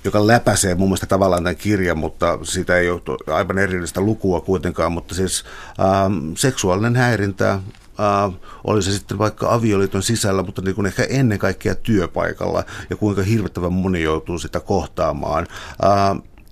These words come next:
miten tulisi vastata? Miten jonkun naisen, jota, ähm, työpaikalla esimies ahdistelee, ähm, niin tota,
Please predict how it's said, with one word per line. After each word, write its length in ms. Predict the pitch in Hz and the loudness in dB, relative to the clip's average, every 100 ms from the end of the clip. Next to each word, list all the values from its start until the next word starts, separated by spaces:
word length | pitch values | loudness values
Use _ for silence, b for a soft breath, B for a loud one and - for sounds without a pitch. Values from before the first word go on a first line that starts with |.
| - - | -20 -4
miten 220 | 135 147 | 0 0
tulisi 300 | - 101 104 - 107 98 | 0 0 -2 -6 -4 2
vastata? 520 | 104 - - - 80 87 | 4 4 -2 -2 -2 -2
Miten 400 | 107 104 98 - - - B B B | 0 2 2 -4 -14 -18 B B B
jonkun 480 | - 104 95 98 92 - | -2 0 2 0 0 -4
naisen, 420 | - 101 104 90 90 | -2 0 0 0 0
jota, 420 | 85 85 87 85 - | -2 2 2 0 -2
ähm, 480 | 87 82 82 82 82 78 - B B B B | 0 2 4 2 -2 -6 -14 B B B B
työpaikalla 840 | - 120 98 98 92 92 90 90 87 87 85 | 4 4 6 2 0 0 2 2 2 -2 -2
esimies 560 | 101 101 87 85 82 - | 0 0 0 -2 -2 0
ahdistelee, 800 | 98 90 87 - 87 85 82 82 | 0 0 -4 -4 -2 0 0 0
ähm, 920 | 87 - - - - 85 85 82 87 - | -2 -8 -16 -14 -6 0 2 2 0 -4
niin 200 | - 98 | -4 -2
tota, 320 | 90 92 95 | -2 2 2